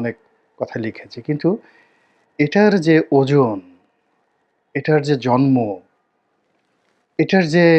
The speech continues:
আহ, আলোকিত ইতিহাস, এই আলোকিত ইতিহাসের সঙ্গে পৃথিবীর খুব অল্প দেশের সংবিধানের তুলনা করা যেতে পারে,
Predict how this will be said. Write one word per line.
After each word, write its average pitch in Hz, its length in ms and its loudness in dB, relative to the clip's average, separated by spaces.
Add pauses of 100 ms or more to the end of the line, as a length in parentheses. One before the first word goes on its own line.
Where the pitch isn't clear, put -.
আহ, - 880 -18 (480)
আলোকিত 170 540 2 (360)
ইতিহাস, 107 460 -8 (1400)
এই 196 140 6 (120)
আলোকিত 151 360 -2 (140)
ইতিহাসের - 520 -8 (120)
সঙ্গে 113 340 -12 (580)
পৃথিবীর 143 380 -6 (120)
খুব 185 340 -2 (240)
অল্প 151 300 -2 (160)
দেশের - 320 -8 (760)
সংবিধানের 123 720 -6 (320)
তুলনা 117 280 -6
করা 104 240 -10
যেতে - 300 -20
পারে, 95 180 -16